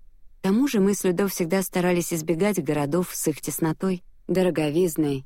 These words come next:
и эпидемиями. Закончив смешивать воду, я аккуратно пристроила рядом с бадьей мочалку и мыло. Здешнее меня несказанно радовало.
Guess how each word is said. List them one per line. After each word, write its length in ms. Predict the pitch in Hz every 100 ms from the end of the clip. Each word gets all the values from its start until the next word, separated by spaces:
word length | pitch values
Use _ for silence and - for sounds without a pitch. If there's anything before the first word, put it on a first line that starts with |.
| -
и 160 | 165 147
эпидемиями. 840 | 151 135 151 139 127 123 127 123 - - - - - - - - - -
Закончив 480 | 160 190 294 277 202
смешивать 560 | - 202 196 170 165
воду, 320 | 170 233 196
я 200 | 147 175
аккуратно 440 | 175 170 175 180 160
пристроила 640 | 160 151 - 190 175 156
рядом 300 | 165 156 143
с 80 | 139
бадьей 420 | 151 151 185 214
мочалку 600 | 185 151 - 180 180 156
и 40 |
мыло. 400 | 160 147 127 123 131 - - - - - - -
Здешнее 640 | 175 156 214 240 - 185 180
меня 240 | 175 180
несказанно 640 | 180 175 175 165 170 165 165
радовало. 560 | 175 147 135 127 131